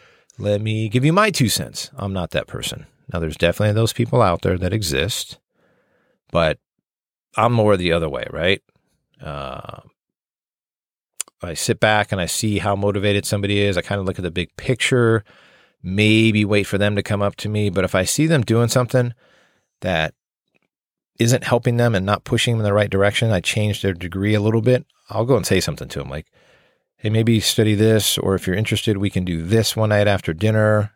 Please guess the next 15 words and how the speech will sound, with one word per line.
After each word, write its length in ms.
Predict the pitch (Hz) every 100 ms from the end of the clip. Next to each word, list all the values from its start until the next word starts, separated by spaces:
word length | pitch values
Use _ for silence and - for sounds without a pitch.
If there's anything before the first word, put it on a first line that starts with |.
| -
and 140 | 87
do 120 | 98
a 60 | 90
couple 260 | - 95 87
mock, 560 | 95 104 107 - - _ _ _ _ _ _ - -
um, 420 | 85 - - - _ _ _ _ _ _ _ 127
incidents." 720 | 123 - 120 120 113 - - _ _ _
"Oh, 240 | - 143 147
okay, 220 | 147 139
yeah." 240 | 147 160 - _ _ _ _
I 80 | -
throw 220 | - 113
it 60 | 101
out 160 | 92 -
there. 180 | -